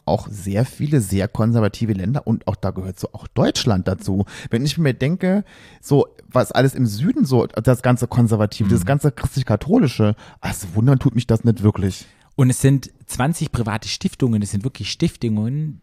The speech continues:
Speaker 2: die, ähm, ja, die sich an dieser Anti-Gender-Mobilisierung sozusagen beteiligen.
Speaker 1: Mhm.
Speaker 2: Und die Forschenden haben sozusagen rausgefunden, jetzt, das kam jetzt alles erst irgendwie hoch vor zwei, drei Wochen, dass die sagen, das ist nur die Spitze des Eisbergs und die sagen,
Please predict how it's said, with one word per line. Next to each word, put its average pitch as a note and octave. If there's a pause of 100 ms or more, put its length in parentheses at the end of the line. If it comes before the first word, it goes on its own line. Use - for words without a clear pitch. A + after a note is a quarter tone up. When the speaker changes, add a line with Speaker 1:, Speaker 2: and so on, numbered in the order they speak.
Speaker 2:
die, B2 (100)
ähm, A#2+
ja, F#2
die A2
sich G2+
an G2+
dieser G#2
Anti-Gender-Mobilisierung A2
sozusagen F#2
beteiligen. G#2+
Speaker 1:
Mhm. A#2+ (280)
Speaker 2:
Und A2
die G#2+
Forschenden A#2+
haben A2+
sozusagen G2+
rausgefunden, G#2+
jetzt, G2
das -
kam A#2
jetzt -
alles G#2
erst G2
irgendwie F#2
hoch A#2+
vor G2
zwei, F#2+
drei F#2
Wochen, A#2+ (1120)
dass A2+
die A2
sagen, G#2+
das G2+
ist G#2+
nur A#2+
die G#2
Spitze -
des G2+
Eisbergs G#2+
und G#2+
die G2
sagen, A#2